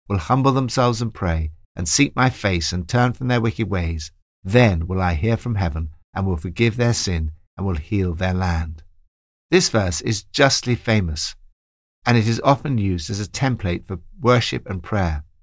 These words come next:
In it, we see the conditions for integrity in our worship. There are also the conditions necessary for revival. In the light of covid nineteen, it's pertinent to note that the immediate context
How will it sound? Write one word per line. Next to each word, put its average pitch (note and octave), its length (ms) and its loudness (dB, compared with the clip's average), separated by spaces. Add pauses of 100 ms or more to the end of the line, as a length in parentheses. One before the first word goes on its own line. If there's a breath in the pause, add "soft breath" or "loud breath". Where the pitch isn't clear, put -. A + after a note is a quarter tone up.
(580)
In E3 140 4
it, G2+ 180 0
we B2 120 2
see C#3 180 2
the C3+ 100 0
conditions A#2 840 -2 (300)
for A#2+ 160 -4
integrity A2 680 -2
in F#2 100 -4
our G2 120 -2
worship. G2 520 -4 (540)
There B2+ 100 4
are B2+ 60 4
also D3+ 380 4
the G#2 100 0
conditions F#2 500 -4
necessary A#2 540 2
for B2 60 2
revival. B2 580 2 (380)
In A#2 100 2
the A#2 80 6
light C3 220 6
of - 120 -6
covid G#2+ 280 2
nineteen, G#2 580 0
it's - 160 -8
pertinent B2 500 0
to G2 80 -6
note F#2 280 -2 (260)
that A#2+ 140 -6
the A#2 100 4
immediate C3 500 4
context A2+ 600 -4